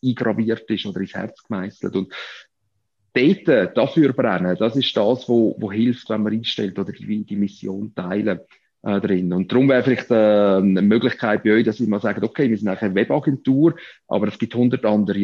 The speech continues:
auch, aber wie soll denn eigentlich die Welt in Zukunft aussehen? Ähm, vielleicht jetzt ganz einfach mal gesagt, haben die Leute Freude am Digitalen? Äh, ja, das ist jetzt noch ein bisschen sehr global, oder? Oder um was geht's, oder? Und dann sind ihr die Webagentur, die die Welt macht.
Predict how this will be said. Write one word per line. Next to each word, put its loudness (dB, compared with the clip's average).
auch, 0
aber -6
wie -8
soll 2
denn 0
eigentlich -4
die -8
Welt -4
in -18
Zukunft -12
aussehen? -10
Ähm, 0
vielleicht -6
jetzt -16
ganz 0
einfach -2
mal 0
gesagt, -4
haben -8
die -2
Leute -10
Freude 0
am -2
Digitalen? -2
Äh, -4
ja, 2
das -4
ist -8
jetzt -20
noch 0
ein 2
bisschen 0
sehr 0
global, 2
oder? -2
Oder -10
um -10
was -2
geht's, -4
oder? -2
Und 0
dann 2
sind 0
ihr 4
die 2
Webagentur, 0
die -4
die 2
Welt -2
macht. -4